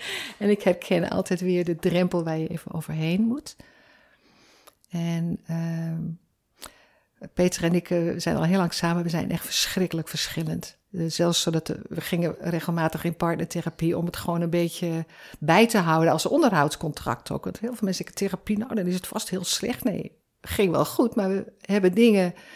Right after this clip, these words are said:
die we hebben te onderzoeken, anders dan slipt het dicht en dan verwijderen we. Wij kunnen heel karig worden met elkaar als het te ver uit elkaar raakt. En toen gingen we naar een relatietherapeut en toen vertelden ze allebei iets over ons. En toen begon ze schaterend te lachen. Ze zei, "Ha, ha,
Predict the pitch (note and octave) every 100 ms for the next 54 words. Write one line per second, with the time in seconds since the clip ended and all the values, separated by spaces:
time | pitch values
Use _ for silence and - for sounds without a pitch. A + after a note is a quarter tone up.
0 | - - - G3+ G3 F#3 F#3 G3 F3 F#3
1 | - G3 - F3+ - F3+ F3 - F#3+ F#3+
2 | F#3 F3+ G#3 - - E3+ E3 - F3+ A3+
3 | F3+ D#3 D#3+ F#3+ - G#3 G3 G3 - -
4 | A#3 G3+ D3 - D#3+ D#3+ D#3 D3+ - -
5 | D#3+ D3+ - - - C#3 - F3+ F3+ -
6 | F3+ - - D#3+ - D3 D3+ C#3+ - -
7 | _ _ _ - - - - - - -
8 | - - - - G#3 F#3+ - G#3+ G#3+ G3+
9 | F#3 F#3 F#3 G#3+ C#4 B3+ F3+ F#3+ - F#3
10 | F3+ F3+ F#3 - F3 F3 - E3 F3 E3
11 | E3 F3+ - F3 F3+ E3+ E3+ E3+ - G3+
12 | G3+ G3 - - E4+ D4+ C#4 A3 G3+ F#3+
13 | F3+ - E3 F3+ F3 G#3+ C4+